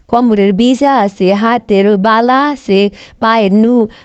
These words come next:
পায়ের যা মোটা মোটা এগুলা পড়তে, এটা যে নাম জানি কি কয়, হিয়া আছে, অনেক জিনিস। এগুলা কিন্তু সব ই-, ইয়ে তামার। ওই দেখো লেখা আছে কোমরের বিছা, কানের জিনিস,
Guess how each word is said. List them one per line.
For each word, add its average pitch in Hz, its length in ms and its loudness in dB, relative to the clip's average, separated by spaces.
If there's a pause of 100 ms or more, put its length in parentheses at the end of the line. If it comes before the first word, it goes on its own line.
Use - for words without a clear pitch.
(100)
পায়ের 233 360 0
যা 185 220 0
মোটা 262 340 0
মোটা 185 220 0
এগুলা 180 180 0
পড়তে, 254 440 -2
এটা 214 240 0
যে 214 120 0
নাম 226 320 0
জানি 202 200 2
কি 269 300 -2
কয়, 240 240 -2
হিয়া 226 420 2
আছে, 226 460 0 (560)
অনেক 294 320 0
জিনিস। 185 400 -2
এগুলা 214 260 0
কিন্তু 196 240 -2
সব 214 260 -2 (360)
ই-, 208 140 -2 (280)
ইয়ে 214 260 2
তামার। 208 520 -2 (4000)
ওই - 140 -2
দেখো 220 240 0
লেখা 285 280 0
আছে 202 200 -2
কোমরের 220 500 0
বিছা, 208 800 0
কানের 247 500 0
জিনিস, 220 680 0